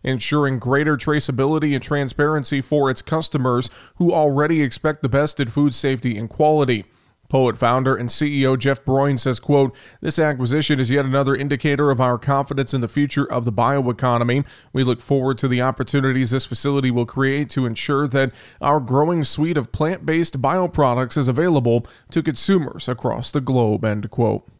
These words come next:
And lastly, on American Ag Today, America's beef exports remained on a red-hot pace during June, topping one billion dollars for the fifth time this year.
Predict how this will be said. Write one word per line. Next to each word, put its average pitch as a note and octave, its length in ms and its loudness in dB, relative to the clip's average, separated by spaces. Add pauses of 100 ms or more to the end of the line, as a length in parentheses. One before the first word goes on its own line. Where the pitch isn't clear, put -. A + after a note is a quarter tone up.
(180)
And D3+ 160 2
lastly, D#3+ 400 4
on D3+ 80 4
American D3+ 360 4
Ag D3 240 0
Today, D3 240 2
America's D3 420 2
beef D#3+ 260 2
exports D#3 460 0
remained D3+ 340 2
on C#3+ 120 4
a C3+ 40 4
red-hot C#3+ 540 0
pace D3+ 300 0
during D3 320 2
June, C#3+ 320 2
topping C3+ 480 0
one D3 240 2
billion D3 380 2
dollars C#3+ 360 2
for C#3 140 -2
the C3 80 -2
fifth - 280 -4
time C#3 380 0
this B2+ 260 0
year. C#3 400 4